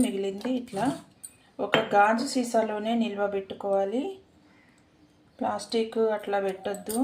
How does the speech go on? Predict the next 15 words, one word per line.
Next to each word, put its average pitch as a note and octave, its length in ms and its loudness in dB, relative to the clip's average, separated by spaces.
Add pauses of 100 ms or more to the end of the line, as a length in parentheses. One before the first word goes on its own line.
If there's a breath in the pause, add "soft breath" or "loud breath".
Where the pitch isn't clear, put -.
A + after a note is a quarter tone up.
(4000 soft breath)
నేను A3 240 2
మసాలా A3 420 6
కూడా A#3+ 240 6
ఎక్కువ - 240 -2 (140)
వాడను. F3 460 -2 (200)
కొబ్బరి A3+ 420 4
ఉన్నప్పుడు G3+ 440 -4
పచ్చి - 260 -6
కొబ్బరి, G#3 340 0 (600 loud breath)
పచ్చి F#3 240 -4
కొబ్బరి A3+ 340 2
పాలు F#3+ 280 4
చే-, F#3+ 120 -2 (160)
వేసుకొని G#3 680 -4
చేసుకుంటా, G3+ 440 -4